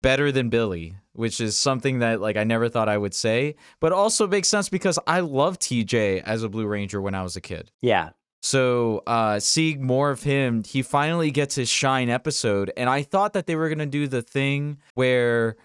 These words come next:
Speaker 1: they go, "Oh, let's introduce this, like, minute character flaw that we accentuate for an episode," just to have, like, some shine or character development given to T J for the sake of character development. But they didn't do that.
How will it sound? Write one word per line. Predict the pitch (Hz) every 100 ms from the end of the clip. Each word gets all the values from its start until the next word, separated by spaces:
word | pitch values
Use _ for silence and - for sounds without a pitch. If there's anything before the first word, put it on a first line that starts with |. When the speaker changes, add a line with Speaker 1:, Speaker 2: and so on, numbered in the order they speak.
| _
Speaker 1:
they | 127 123
go, | 131 131 127 120 117 -
"Oh, | 147 139
let's | 127 135 - - -
introduce | 156 - 139 127 135 -
this, | 131 117 -
like, | 120 113 - _ _ _
minute | 117 120 131 139 127 143 135 135 _ _ _
character | - 151 143 135 135
flaw | 120 - 117 110 107
that | 107
we | 101 117
accentuate | 110 - 123 123 123 107
for | - 110
an | 101
episode," | 107 - 127 147 151 160 165 _ _ -
just | 131
to | -
have, | 131 120 117
like, | 117 104
some | - 120
shine | 107 127 113 113 117
or | 104
character | - 117 104 117
development | 110 117 117 113
given | 117 110
to | 110
T | - 107
J | 110 117
for | 113 - 104
the | 98
sake | - 107
of | 101
character | - 107 107 127
development. | 123 139 139 165 180 _ -
But | 175
they | 226
didn't | 277 247
do | 269 269
that. | 151 98 85